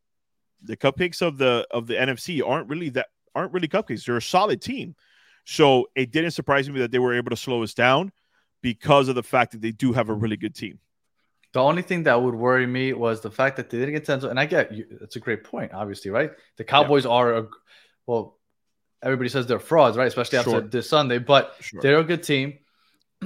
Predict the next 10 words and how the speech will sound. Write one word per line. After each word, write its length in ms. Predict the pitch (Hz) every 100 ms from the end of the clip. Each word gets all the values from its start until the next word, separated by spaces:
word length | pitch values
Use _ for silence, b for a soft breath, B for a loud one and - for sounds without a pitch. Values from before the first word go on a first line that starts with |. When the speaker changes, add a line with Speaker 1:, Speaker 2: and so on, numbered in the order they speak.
| -
Speaker 2:
<clears throat> 280 | 180 135 -
But 340 | 143 139 135 - _ _ _ -
that 180 | 127
Micah 200 | 160 180
Parsons 840 | 175 160 160 156 - 143 123 - -
roughing 300 | 131 139 147
the 80 | 127
passer, 680 | - 160 180 170 113 104 _ _ _ 117
I 60 |
think, 320 | - 139 131